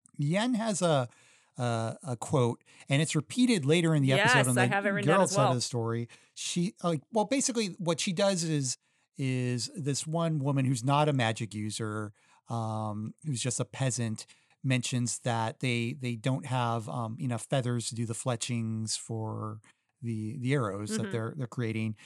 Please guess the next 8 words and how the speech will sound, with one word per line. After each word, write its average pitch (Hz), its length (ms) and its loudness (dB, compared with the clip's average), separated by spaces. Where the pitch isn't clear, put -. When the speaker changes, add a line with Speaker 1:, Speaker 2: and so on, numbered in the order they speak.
Speaker 1:
And 139 100 -2
so 165 80 0
Yen 160 280 4
takes - 280 0
one 135 300 2
feather 120 560 0
and 123 320 -2
then 117 360 -2